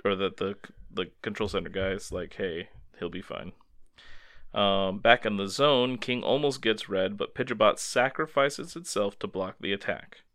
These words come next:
Uh, Red runs some more, reaches a dead end, turns and throws, like, another rock or a brick or something, and hits the king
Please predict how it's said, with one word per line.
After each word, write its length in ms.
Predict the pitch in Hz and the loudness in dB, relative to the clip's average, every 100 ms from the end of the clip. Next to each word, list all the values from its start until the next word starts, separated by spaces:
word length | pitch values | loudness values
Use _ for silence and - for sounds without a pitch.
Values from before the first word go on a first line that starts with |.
| - | -4
Uh, 260 | 98 95 92 | -2 -2 -6
Red 340 | 95 113 120 120 - - | 4 6 6 2 -8 -10
runs 400 | 95 117 117 - | 4 4 6 0
some 140 | 104 | -2
more, 520 | 110 175 233 139 139 | -2 2 4 6 6
reaches 360 | 147 104 101 98 | 2 -2 -2 -6
a 80 | 92 | -4
dead 240 | 92 95 | 0 2
end, 320 | 95 101 131 | 2 0 -4
turns 340 | - 127 127 120 | -2 0 0 -2
and 120 | 104 | -4
throws, 240 | 113 107 | -2 -2
like, 120 | 101 90 | -2 -2
another 320 | 95 110 98 | 0 0 0
rock 380 | 101 107 117 95 | 0 0 -2 -4
or 120 | 80 | -6
a 60 | |
brick 300 | 85 117 120 | -2 0 0
or 60 | - | -2
something, 560 | - 92 90 98 101 - - - - | -6 -6 -6 -6 -6 -10 -18 -20 -8
and 140 | - | -6
hits 260 | 98 143 - | -4 -6 -6
the 100 | - | -8
king 320 | - 110 95 | -4 -2 -2